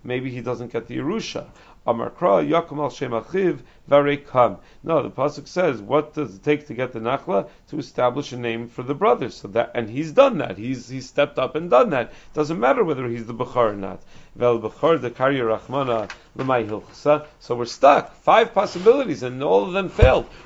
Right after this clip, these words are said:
What is the reason that the Torah calls the Gadol the Bechor, if all we really mean to say is whoever the oldest available brother is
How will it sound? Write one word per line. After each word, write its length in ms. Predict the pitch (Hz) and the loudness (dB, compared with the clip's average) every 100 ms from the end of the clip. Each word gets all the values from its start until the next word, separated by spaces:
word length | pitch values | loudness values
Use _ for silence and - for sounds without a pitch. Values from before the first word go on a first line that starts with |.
| - 127 | -6 4
What 200 | 170 240 | 6 6
is 160 | 262 | 0
the 100 | 226 | -4
reason 340 | 170 143 123 160 | -2 -2 -4 -6
that 160 | 180 | -8
the 80 | - | -8
Torah 420 | - 151 196 196 196 | -4 0 0 -2 -2
calls 280 | 190 180 | -2 -2
the 120 | 131 143 | -4 -8
Gadol 680 | 101 160 226 160 135 135 - | 0 2 4 4 2 -2 -10
the 300 | 196 190 160 | -8 -2 0
Bechor, 580 | 160 - 208 269 160 | 0 0 4 4 4
if 120 | 147 151 | 0 2
all 180 | 202 | 2
we 140 | 185 165 | 2 2
really 220 | 180 180 | 2 0
mean 180 | 185 190 | -4 -8
to 120 | 185 | -12
say 440 | 151 220 254 180 156 - | -4 2 4 2 0 -10
is 220 | - 170 143 | 0 0 0
whoever 380 | 165 190 185 | 4 4 4
the 160 | 180 180 | 2 2
oldest 360 | 190 190 185 185 | 2 0 -4 -4
available 560 | 160 165 180 196 196 | 2 4 4 2 0
brother 440 | 170 196 262 269 156 | 2 4 4 2 2
is 240 | 156 151 | 0 -2